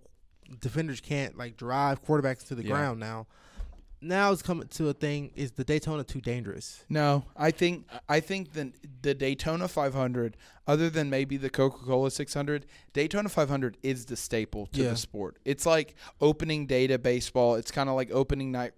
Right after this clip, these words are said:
Speaker 3: for basketball or football. You, you really can't replace it. And that's just, I mean, when people get into the car, they know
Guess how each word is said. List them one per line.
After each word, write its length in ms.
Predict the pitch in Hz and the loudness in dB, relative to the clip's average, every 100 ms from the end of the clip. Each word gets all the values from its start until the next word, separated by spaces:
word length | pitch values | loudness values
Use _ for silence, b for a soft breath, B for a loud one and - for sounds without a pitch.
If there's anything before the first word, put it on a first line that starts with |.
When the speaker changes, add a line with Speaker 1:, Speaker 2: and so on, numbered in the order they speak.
| - | -4
Speaker 3:
for 100 | 131 | 0
basketball 420 | 120 117 - 127 | 0 -2 -4 -4
or 80 | 120 | -4
football. 480 | - 123 120 113 B B B B | -6 -4 -2 -4 B B B B
You, 300 | - 156 160 | -6 -2 -2
you 200 | 147 147 | -4 -2
really 280 | 143 165 165 | 4 6 6
can't 440 | - - 143 135 - | 2 0 0 0 -2
replace 540 | 135 135 - 127 143 - | 0 0 0 -2 -2 -4
it. 240 | 170 - | -4 -6
And 340 | 147 151 143 131 B B _ - - - - | -4 -2 -2 -6 B B _ -20 -20 -4 4
that's 260 | 143 151 | 4 4
just, 320 | - 196 190 - - | 0 -2 -4 -12 -10
I 60 | |
mean, 380 | 139 151 135 113 | -6 -6 -6 -6
when 240 | 135 135 110 - | -6 -6 -10 -12
people 260 | 156 156 | -10 -10
get 280 | 156 139 123 | -6 -4 -4
into 400 | 127 131 123 135 | -6 -8 -4 -4
the 140 | 120 | -4
car, 500 | 117 - 117 104 104 - | -8 -6 -4 -6 -10 -10
they 180 | - 139 | -4 -2
know 580 | 139 127 131 135 123 | -2 0 2 2 0